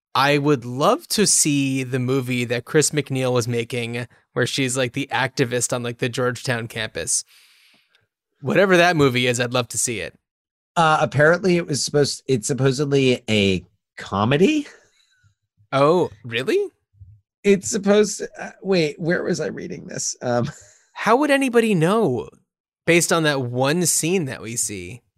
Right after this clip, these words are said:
Speaker 1: Anyway.
Speaker 2: Oh, I have no idea. Yeah.
Speaker 1: Yeah,
Speaker 2: That Burke
Speaker 1: uh,
Speaker 2: Dennings is directing.
Speaker 1: Yeah. i-, is there anything in the novel about it, to your best knowledge
Speaker 2: Yeah, uh,
Speaker 1: and memory?
Speaker 2: yes. Yes. That's actually where I read this.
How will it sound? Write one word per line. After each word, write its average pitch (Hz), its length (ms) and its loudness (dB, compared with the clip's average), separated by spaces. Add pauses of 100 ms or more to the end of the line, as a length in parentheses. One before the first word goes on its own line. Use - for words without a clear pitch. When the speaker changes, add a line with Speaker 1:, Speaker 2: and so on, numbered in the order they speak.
(320)
Speaker 1:
Anyway. 117 480 0
Speaker 2:
Oh, 165 120 6
I 143 120 6
have 143 220 2
no 135 460 4
idea. 90 520 2
Yeah. 95 220 2
Speaker 1:
Yeah, 139 260 2
Speaker 2:
That 123 200 4
Burke 143 180 4
Speaker 1:
uh, 151 120 2
Speaker 2:
Dennings 123 480 4
is 101 160 0
directing. 87 680 0 (840)
Speaker 1:
Yeah. 180 240 2
i-, 175 200 -2
is 165 220 2
there 165 180 4
anything 143 480 2
in 127 200 0
the 120 160 2
novel 117 440 2
about 135 280 0
it, 160 180 -2 (240)
to 190 180 4
your 127 400 2 (600)
best 127 300 0
knowledge 127 520 0
Speaker 2:
Yeah, 147 60 4
uh, 139 160 4
Speaker 1:
and 123 140 -6
memory? 120 160 2
Speaker 2:
yes. 120 420 2 (120)
Yes. 123 420 2
That's 104 340 0
actually 98 320 -2
where 90 180 0
I 82 60 0
read 76 240 -6
this. - 260 -10